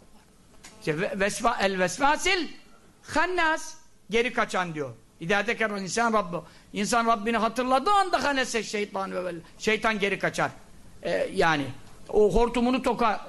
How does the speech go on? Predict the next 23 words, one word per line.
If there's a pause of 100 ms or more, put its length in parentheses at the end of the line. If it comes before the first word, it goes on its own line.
(240)
hortumunu
sokar,
işte
kulağına
işer (320)
veyahut
efendim (340)
birçok
hadis-i
şerif. (320)
E,
cima
ederken
besmele
çekmezse
onunla
beraber
ilişkiye (840)
girer
diyor. (360)
Yerse
be-,
besmelesiz